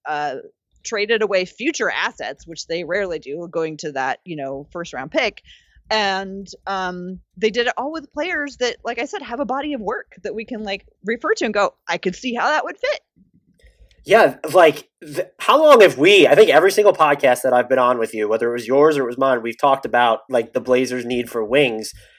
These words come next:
Speaker 2: and now they just have a bunch, like, to the point where people were angry or flabbergasted that they brought Melo back because they don't want him, like, playing over Derek Jones Junior in crunch time or something. So, uh, that leads me to,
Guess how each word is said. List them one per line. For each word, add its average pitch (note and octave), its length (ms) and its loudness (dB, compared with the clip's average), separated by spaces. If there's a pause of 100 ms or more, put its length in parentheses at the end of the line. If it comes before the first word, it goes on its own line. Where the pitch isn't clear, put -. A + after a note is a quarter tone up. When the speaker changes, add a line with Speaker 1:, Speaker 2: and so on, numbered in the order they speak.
(180)
Speaker 2:
and B2+ 100 -6
now C#3+ 120 4
they A#3+ 120 6
just F3+ 160 0
have D#3 120 2
a B2 80 4
bunch, E3 520 2 (300)
like, D3 280 2
to F3 60 2
the E3+ 80 4
point F3 300 4
where E3 120 0
people E3+ 280 -2
were C#3 340 2 (380)
angry E3 640 4
or C3 320 8 (280)
flabbergasted D#3+ 720 4
that C#3 140 6
they B2+ 80 4
brought B2+ 280 6
Melo C3 240 6
back E3+ 300 6
because B2+ 200 -8
they B2+ 80 4
don't C3 160 4
want C3 180 2
him, C3 140 -2
like, A#2+ 200 -2
playing C3 300 0
over C3 180 2
Derek A#2+ 320 4
Jones B2+ 280 2
Junior C#3 440 0 (320)
in B2+ 140 -8
crunch C#3 280 2
time F#3+ 300 2 (160)
or F#3+ 100 0
something. G#3 520 2 (220)
So, C#3 500 6 (400)
uh, C3 320 2 (100)
that F3+ 200 4
leads A#3+ 260 0
me G3 140 0
to, D#3 440 2